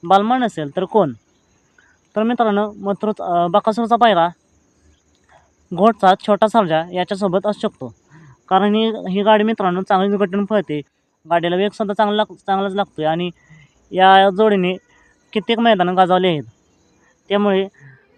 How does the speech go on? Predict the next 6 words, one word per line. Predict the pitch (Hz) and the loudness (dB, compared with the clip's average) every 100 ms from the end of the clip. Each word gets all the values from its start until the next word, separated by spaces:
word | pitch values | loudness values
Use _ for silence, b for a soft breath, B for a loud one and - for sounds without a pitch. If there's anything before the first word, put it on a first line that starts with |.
| _ 151 | _ -6
अ, | |
हा, | 156 160 185 190 | -4 2 2 2
हा | 185 202 | 4 6
पायरा, | 226 202 196 190 185 - | 6 6 6 4 2 -2
अ, | 170 165 165 165 - _ _ _ _ _ _ _ _ _ _ - | 0 2 2 0 -8 _ _ _ _ _ _ _ _ _ _ -2
कदाचित | 175 185 202 | 0 0 -2